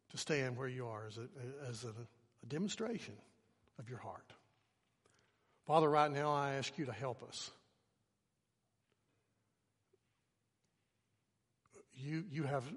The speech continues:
spoken to us. You've confronted us about this issue. You've convicted us, I'm sure, as you convict my heart. And I ask you, Lord, to help us now to respond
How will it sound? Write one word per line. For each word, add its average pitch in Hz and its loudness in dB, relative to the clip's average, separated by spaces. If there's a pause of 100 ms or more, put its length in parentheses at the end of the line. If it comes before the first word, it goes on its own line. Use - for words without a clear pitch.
(200)
spoken 160 2
to 165 2
us. 170 -2
You've 127 -6
confronted 143 -4
us 139 0
about 139 -2
this 143 -4
issue. 139 -4 (1500)
You've 120 -10
convicted 131 -2
us, 127 -2
I'm 123 0
sure, 120 -6 (340)
as 123 -6
you 127 -8
convict 131 -4
my 135 -2
heart. 107 -6 (2250)
And 135 0
I 143 2
ask 135 -2
you, 151 -2
Lord, 139 -2
to 113 -6
help 147 -8
us 147 -4
now 123 -2
to 123 -8
respond 127 -2